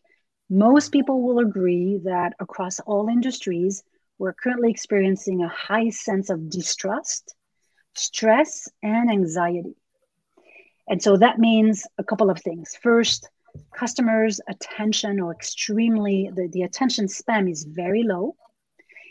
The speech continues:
And two, uh, transparency is becoming a key. And so that should directly influence what marketers put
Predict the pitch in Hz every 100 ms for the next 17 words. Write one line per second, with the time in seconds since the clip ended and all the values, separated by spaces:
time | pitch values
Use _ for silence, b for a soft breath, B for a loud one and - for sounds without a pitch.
0 | B - 202 202 190 190 202 - - 320
1 | 262 202 214 247 b b _ - - -
2 | - 262 254 - 311 294 277 247 214 -
3 | 226 208 202 202 - - - - 240 185
4 | - _ _ _ _ _ 196 196 196 180
5 | 220 247 - - 240 196 190 _ _ _
6 | - 175 196 226 240 220 214 196 - 180
7 | 175 175 - 180 202 - 180 190 196 190
8 | 180 175 - -